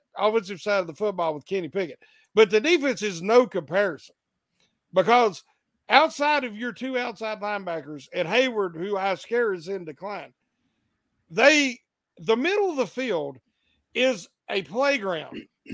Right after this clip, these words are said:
Speaker 1: It's every mediocre quarterback's wet dream to play
Speaker 2: Hmm.
Speaker 1: the Steelers, because the middle of the field is wide open. I mean, just absolutely wide open. The linebackers can't cover nobody,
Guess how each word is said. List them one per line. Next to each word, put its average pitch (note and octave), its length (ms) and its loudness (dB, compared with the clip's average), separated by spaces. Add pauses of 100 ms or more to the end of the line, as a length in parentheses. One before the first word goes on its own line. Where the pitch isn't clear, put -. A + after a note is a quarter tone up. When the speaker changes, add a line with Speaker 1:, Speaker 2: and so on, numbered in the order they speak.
(220)
Speaker 1:
It's B3+ 220 -2
every D#4 560 -2 (460)
mediocre D4+ 600 0
quarterback's G#3+ 580 -4
wet A#3 260 0
dream A3 360 -6 (720)
to - 80 -4
play B3+ 300 6
Speaker 2:
Hmm. A3+ 60 -6
Speaker 1:
the A3+ 60 -4
Steelers, C4 680 -2 (360)
because A3 320 0
the B3 100 0
middle E4+ 200 -4
of D#4 60 -4
the C4+ 140 -6
field D#4 140 -4
is G3 100 -10
wide D#4+ 300 0
open. D4 260 -8 (800)
I B3+ 80 -2
mean, D4 160 -2
just E4 180 -8
absolutely E4 380 -4
wide D#4+ 220 -2
open. D#4+ 240 -14 (320)
The A3 80 2
linebackers F4 600 0
can't D4+ 220 -4
cover C#4+ 260 -2
nobody, C4 500 -4